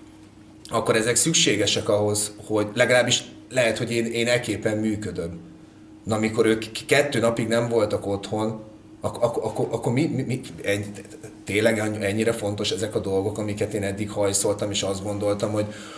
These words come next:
hogy nincsen hét fifázás nélkül, vagy nincsen hét meccs lejárás nélkül,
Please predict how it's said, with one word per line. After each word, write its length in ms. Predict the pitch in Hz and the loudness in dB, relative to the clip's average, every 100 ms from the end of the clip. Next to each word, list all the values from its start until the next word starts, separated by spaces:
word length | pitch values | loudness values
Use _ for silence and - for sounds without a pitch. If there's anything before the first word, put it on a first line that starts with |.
| - - - - - - - - | -16 -18 -20 -20 -20 -20 -20 -12
hogy 120 | - 98 | -4 0
nincsen 360 | 104 110 113 | 2 4 2
hét 240 | 107 110 107 | 2 0 0
fifázás 600 | 101 110 101 104 104 - | -2 0 0 2 2 2
nélkül, 440 | 98 98 113 104 | 0 -2 0 0
vagy 160 | 101 90 | 0 -2
nincsen 340 | 101 107 110 | 0 2 2
hét 260 | 107 110 107 | 2 0 0
meccs 260 | 104 104 | 0 0
lejárás 500 | 113 107 104 104 110 | 2 2 2 2 2
nélkül, 500 | - 107 104 - 95 | 2 2 0 -2 -4